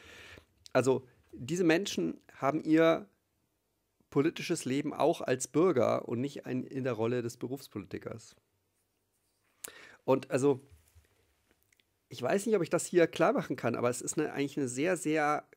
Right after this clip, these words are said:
klare und eine extrem entlastende Gesellschaftstheorie, um die es hier geht, ja. Also, es gibt halt zwei getrennte Sphären. Es gibt die Sphäre des Politischen und es gibt die Sphäre des Pira-, Privaten. Derzeit existiert nur die Sphäre des Privaten. Das ist unser Problem, dass die politische Sphäre eben gar nicht existiert,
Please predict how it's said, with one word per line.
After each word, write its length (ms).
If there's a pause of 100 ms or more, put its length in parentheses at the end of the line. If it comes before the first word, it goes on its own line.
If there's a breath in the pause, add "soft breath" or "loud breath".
klare 520
und 80
eine 140
extrem 480
entlastende 640
Gesellschaftstheorie, 1120
um 120
die 100
es 100
hier 160
geht, 420 (100)
ja. 220 (300)
Also, 420 (3250 loud breath)
es 120
gibt 180
halt 160
zwei 240
getrennte 400
Sphären. 460
Es 100
gibt 200
die 40
Sphäre 340
des 140
Politischen 480
und 60
es 120
gibt 200
die 20
Sphäre 380
des 120
Pira-, 460
Privaten. 540
Derzeit 340
existiert 480
nur 140
die 160
Sphäre 360
des 160
Privaten. 600
Das 160
ist 120
unser 220
Problem, 440
dass 120
die 100
politische 460
Sphäre 400
eben 200
gar 120
nicht 160
existiert, 580